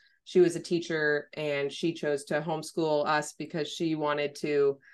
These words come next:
she saw some, the holes in the, the public school system and decided, "I'm gonna try this. I didn't even know we could homeschool, but I'm gonna do it." And she formed a homeschooling group that was based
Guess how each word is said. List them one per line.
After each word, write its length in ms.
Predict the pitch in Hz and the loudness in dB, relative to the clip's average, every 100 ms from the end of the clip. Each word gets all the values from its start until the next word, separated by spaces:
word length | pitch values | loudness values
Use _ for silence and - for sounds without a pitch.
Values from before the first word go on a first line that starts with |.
| - - | -20 -8
she 120 | - | -2
saw 240 | 254 285 269 | 2 4 4
some, 600 | 262 240 214 196 196 - - | 4 6 8 8 6 0 -6
the 160 | 170 | 2
holes 380 | 208 226 208 190 | 4 8 8 8
in 100 | 196 | 4
the, 240 | 170 151 147 | 2 -2 -2
the 80 | 165 | -10
public 320 | 170 160 151 | -4 -4 -4
school 260 | - - 147 | -6 -2 -2
system 480 | - 147 - 151 147 | -2 -4 -4 -2 -2
and 100 | 139 | -2
decided, 680 | 143 - 143 143 143 143 - _ _ _ _ _ _ - | -2 0 0 2 0 -2 -8 _ _ _ _ _ _ 0
"I'm 100 | 349 | 2
gonna 160 | 160 | 2
try 200 | 151 440 - | 0 0 2
this. 240 | 160 - | 0 0
I 140 | - 226 | 2 4
didn't 160 | 294 | 6
even 160 | 208 196 | 8 8
know 80 | 190 | 8
we 140 | 214 | 8
could 220 | 214 494 | 6 4
homeschool, 580 | 226 196 208 208 160 151 | 6 4 6 4 4 2
but 100 | 165 | 4
I'm 180 | 170 233 | 4 4
gonna 180 | 285 311 | 2 4
do 120 | 508 | 6
it." 180 | - - - - - - | 6 2 -4 -20 -20 -6
And 480 | 180 175 175 170 - | -2 0 2 0 -2
she 300 | - - 233 | -6 -2 -2
formed 460 | 233 214 196 185 175 | 0 2 4 4 2
a 520 | - 160 151 147 143 - - | -2 -2 -2 -4 -6 -12 -4
homeschooling 460 | 175 175 175 160 | -2 -2 -4 -4
group 300 | 147 147 139 - _ _ | 0 0 0 -4 _ _
that 120 | 160 | -4
was 300 | - 151 143 _ _ | -2 -4 -8 _ _
based 380 | - 165 156 - | 0 0 -2 -10